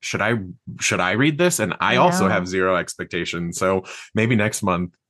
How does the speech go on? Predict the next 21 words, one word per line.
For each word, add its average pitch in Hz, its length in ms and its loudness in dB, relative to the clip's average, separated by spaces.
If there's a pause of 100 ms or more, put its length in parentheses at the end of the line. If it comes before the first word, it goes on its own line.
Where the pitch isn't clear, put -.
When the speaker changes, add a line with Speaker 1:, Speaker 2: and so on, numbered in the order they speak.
(280)
Speaker 1:
we'll 104 200 2
be 101 100 2
hopping 95 320 0
on 90 180 2
here 101 100 0
and 90 80 2
I'll 87 60 -4
go, 87 100 -2
"Wow, 87 520 2
Speaker 2:
To - 140 -20
Speaker 1:
I 110 120 2
read 95 220 4
Speaker 2:
talk 87 100 4
Speaker 1:
it." - 40 2
Speaker 2:
about - 320 0
Manacled. 170 600 -4
The 233 220 2
other 233 260 4
thing 381 180 -2
I 302 120 4
will 220 240 4